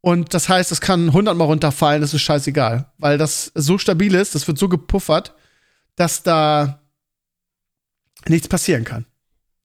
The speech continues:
Also, und ich weiß das, weil Leo hat's auch schon einmal fallen lassen.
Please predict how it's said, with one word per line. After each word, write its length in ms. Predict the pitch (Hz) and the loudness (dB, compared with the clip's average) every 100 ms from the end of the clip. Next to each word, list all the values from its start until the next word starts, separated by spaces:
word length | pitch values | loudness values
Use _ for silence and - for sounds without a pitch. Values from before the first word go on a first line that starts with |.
| _ _ _ _ _ _ _ | _ _ _ _ _ _ _
Also, 540 | 151 156 151 143 135 139 _ _ _ _ | -2 0 2 2 0 -4 _ _ _ _
und 180 | 170 143 | -4 -2
ich 140 | - | 0
weiß 200 | 180 170 | 0 2
das, 180 | 208 - | -2 0
weil 80 | 170 | 0
Leo 160 | 170 | 2
hat's 120 | 160 170 | 0 -4
auch 40 | |
schon 120 | 165 | -4
einmal 180 | 147 147 | 0 0
fallen 260 | 139 120 113 | 0 0 0
lassen. 360 | 110 - 127 | -2 -6 -10